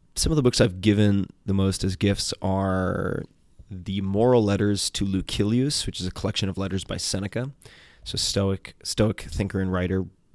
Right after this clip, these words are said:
really fantastic writing that is very actionable. Every letter is about some problem or opportunity that Lucilius has. Like, "Oh, I hear so-and-so is smack-talking you in the Senate. That happened to me ten years ago. Let me tell you how I think you should handle it." It's very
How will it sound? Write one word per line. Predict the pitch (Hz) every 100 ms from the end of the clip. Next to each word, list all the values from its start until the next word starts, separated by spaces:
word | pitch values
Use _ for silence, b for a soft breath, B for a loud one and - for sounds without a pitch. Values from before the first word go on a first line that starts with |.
| 95
really | 113 143 135 101
fantastic | - 92 - 95 90 - 95 - -
writing | 87 95 92 90
that | 87 98
is | 87
very | 87 104 95 92
actionable. | 82 90 - 92 92
Every | 92 101
letter | 95 95 95
is | 92
about | 92 82 -
some | -
problem | 90 - 87 90 95
or | 95 95
opportunity | 85 - 95 90 85
that | 85 -
Lucilius | - 98 82 82
has. | - -
Like, | 85
"Oh, | - 311 277
I | 151
hear | 127 180
so-and-so | - 139 113 90 95
is | 95
smack-talking | - 110 - 120 117 117
you | 117
in |
the | 117
Senate. | - 87 - - B B B B
That | - 175
happened | 113 107
to | 113
me | 147
ten | 143 143
years | 113 90
ago. | 87 78
Let | 101 160
me |
tell | - 123
you | 113 104
how | 101
I | 98
think | 95 90
you |
should | 87 87
handle | 85 -
it." | -
It's | 95
very | 98 123 143 117 98